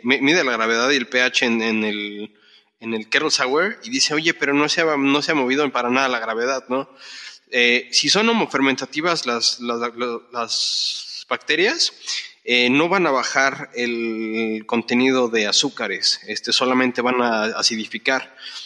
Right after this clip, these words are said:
Eh, si son heterofermentativos, ahí sí podemos, pueden consumir azúcares y ellos van a fermentar incluso.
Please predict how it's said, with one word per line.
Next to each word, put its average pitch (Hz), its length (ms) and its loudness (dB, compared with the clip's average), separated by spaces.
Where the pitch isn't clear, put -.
Eh, 120 560 2
si 135 140 0
son 170 280 2
heterofermentativos, 123 1200 0
ahí 123 180 0
sí 127 220 4
podemos, 120 600 2
pueden 120 240 2
consumir 113 480 0
azúcares 117 640 -2
y 110 160 -2
ellos 110 160 -2
van 110 200 2
a 107 80 0
fermentar 107 640 -2
incluso. 113 520 -4